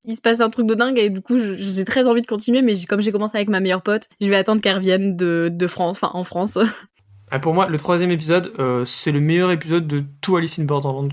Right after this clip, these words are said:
Speaker 2: confondu, déjà. Ne vous inquiétez pas, on ne va pas spoiler. C'est vraiment le type de série, donc déjà, on en parle parce que oui, c'est adapté, euh, d'un manga qui est en dix-huit tomes,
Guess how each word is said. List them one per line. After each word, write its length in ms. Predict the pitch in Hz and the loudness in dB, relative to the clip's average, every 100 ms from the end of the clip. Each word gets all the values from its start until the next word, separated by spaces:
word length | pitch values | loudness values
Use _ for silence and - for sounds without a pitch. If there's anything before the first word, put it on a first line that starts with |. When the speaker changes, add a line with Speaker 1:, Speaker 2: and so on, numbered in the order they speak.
| - | -6
Speaker 2:
confondu, 380 | 165 151 135 147 | -4 -2 -2 0
déjà. 460 | 147 131 127 - _ - | 0 0 -2 -6 _ -6
Ne 80 | 147 | 0
vous 100 | 165 | 0
inquiétez 300 | 165 160 156 | 2 0 2
pas, 180 | 165 | 0
on 80 | 147 | 0
ne 80 | 147 | -2
va 160 | 143 139 | 0 -2
pas 320 | 143 - - | 0 0 0
spoiler. 640 | - - 170 147 139 143 - | -6 -8 -2 0 0 -4 -10
C'est 140 | - 160 | -8 -4
vraiment 380 | 156 240 - - | -2 -2 -4 -8
le 220 | 160 165 165 | -4 -2 -2
type 240 | - 285 | -4 0
de 80 | 214 | -2
série, 320 | - 190 214 | 2 0 0
donc 180 | 165 131 | -2 -2
déjà, 300 | 139 151 135 | 0 -2 -2
on 80 | 139 | -6
en 80 | 135 | -4
parle 260 | 151 135 - | -4 -4 -6
parce 180 | 139 | -8
que 80 | - | -4
oui, 220 | 147 160 | -2 -2
c'est 180 | 147 - | -2 -2
adapté, 540 | 131 123 123 151 143 139 | -2 -4 -6 -4 -4 -4
euh, 100 | 110 | -12
d'un 160 | 127 151 | -4 -2
manga 340 | 147 143 147 | 2 2 0
qui 200 | 147 - | -2 -6
est 100 | 123 | -8
en 100 | 117 | -8
dix-huit 380 | 127 165 170 151 | -10 -14 -12 -6
tomes, 280 | 165 185 | -2 0